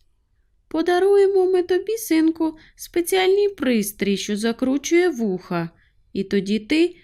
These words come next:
анічогісінько не зможеш почути». «Гарний подаруночок», засмутився Вухань. «Піду собі від вас, пошукаю кращої долі». І почимчикував Вухань світ за очі.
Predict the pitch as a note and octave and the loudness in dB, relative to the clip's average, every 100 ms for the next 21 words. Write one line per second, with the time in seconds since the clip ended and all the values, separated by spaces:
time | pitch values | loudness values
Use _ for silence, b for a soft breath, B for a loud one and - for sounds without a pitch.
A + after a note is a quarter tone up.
0 | B - A3 C4 D4 D4 F4 B3+ G#3 - | B -4 -2 2 0 2 2 2 0 -2
1 | F#3+ F3+ F3+ F#3 F3+ G3+ D#4+ C#4 E3+ - | -4 -4 -4 -4 -4 -2 0 0 -4 -8
2 | B3+ - D#3 - D3+ - _ _ _ _ | -10 -8 -10 -8 -10 -10 _ _ _ _
3 | _ _ _ _ _ - F3+ D#3+ D#3 D3+ | _ _ _ _ _ -18 -14 -12 -10 -10
4 | D#3 D#3 D#3 D#3+ D#3 D#3+ D#3+ E3 - - | -10 -10 -10 -8 -6 -8 -10 -12 -20 -20
5 | _ - F3 E3 - E3 E3 E3 - D#3+ | _ -20 -12 -12 -10 -10 -8 -10 -10 -10
6 | E3 D#3+ E3+ E3 E3 _ _ _ _ _ | -12 -10 -8 -8 -10 _ _ _ _ _
7 | _ _ _ C#4 C#4+ D4+ E4+ - E3 E3+ | _ _ _ -6 -2 -2 -4 -6 -8 -6
8 | E3 E3 D#3+ E3 - - _ _ - A#3+ | -4 -6 -6 -8 -10 -18 _ _ -12 -8
9 | D#4 F4+ G4+ C#4+ F#3+ G3+ G3 G3 E3+ E3+ | -8 -6 -4 -4 -4 -6 -6 -8 -8 -8
10 | D#3 E3 D#3+ D#3 D#3+ _ _ _ _ _ | -6 -6 -6 -8 -14 _ _ _ _ _
11 | _ _ F#3+ F#3 D#3 D3+ - C#3 C3+ C#3 | _ _ -10 -8 -10 -12 -12 -12 -12 -16
12 | - C3+ C#3+ A3+ D4 B3+ B3+ B3 G#3+ G#3+ | -14 -14 -8 -6 -6 -6 -8 -6 -6 -6
13 | G3 G3 - D#3+ A3 A3 - - C#3 C3+ | -6 -8 -12 -8 -8 -8 -10 -14 -14 -16
14 | C3 - E3+ | -16 -16 -16